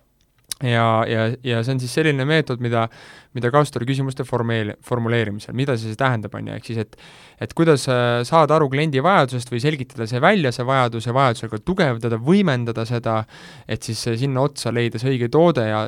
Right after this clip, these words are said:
ja serveerida seda talle parimal võimalikul moel, on siis järgmine, ehk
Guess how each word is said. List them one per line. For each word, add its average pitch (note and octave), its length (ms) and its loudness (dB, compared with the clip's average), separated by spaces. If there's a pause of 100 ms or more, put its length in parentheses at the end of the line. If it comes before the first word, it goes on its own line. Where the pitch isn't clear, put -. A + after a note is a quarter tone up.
ja A2 240 -2
serveerida A#2+ 540 0
seda A2 100 -2
talle C3+ 320 0
parimal B2 400 -2
võimalikul A#2 560 -4
moel, C#3 400 2 (600)
on C#3+ 180 0
siis C#3 160 -2
järgmine, G#2+ 460 -2
ehk - 100 -16